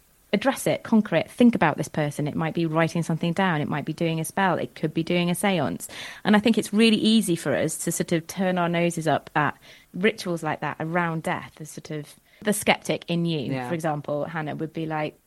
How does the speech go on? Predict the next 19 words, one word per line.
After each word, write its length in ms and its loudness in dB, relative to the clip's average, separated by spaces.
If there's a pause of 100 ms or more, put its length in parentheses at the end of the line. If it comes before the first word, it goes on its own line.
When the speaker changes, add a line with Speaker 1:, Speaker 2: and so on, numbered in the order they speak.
(100)
Speaker 1:
"Well, 400 4 (180)
all 160 2
seances 580 0
are 140 4
shams 480 2
and 160 -4
it's 120 -8
ridiculous." 640 -6 (420)
Grief 300 2
is 140 2
the 160 2
hardest 640 2
thing 320 -2
in 100 0
the 80 2
world 380 2
for 140 -6
us, 100 -4 (140)
for 140 -2